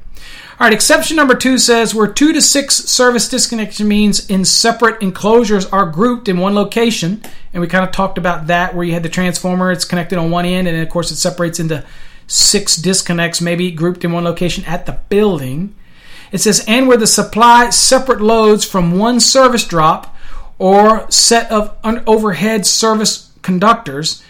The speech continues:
set of underground service conductors, or service laterals,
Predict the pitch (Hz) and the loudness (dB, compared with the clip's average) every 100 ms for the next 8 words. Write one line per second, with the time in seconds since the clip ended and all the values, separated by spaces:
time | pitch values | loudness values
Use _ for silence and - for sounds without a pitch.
0 | - - - - - - 262 262 - 220 | -20 -20 -4 0 2 4 2 2 -4 -2
1 | 196 - 214 233 214 226 220 226 226 - | -2 0 0 0 0 0 2 0 -2 -2
2 | - 220 220 220 - 196 196 185 208 196 | 0 2 2 0 -2 0 0 0 -2 -2
3 | 190 - - - - 214 240 262 240 - | -2 -6 -20 -20 -8 0 4 4 4 2
4 | - 220 202 - 202 233 208 151 143 175 | 0 0 -2 -2 2 2 2 0 -2 -4
5 | - | -6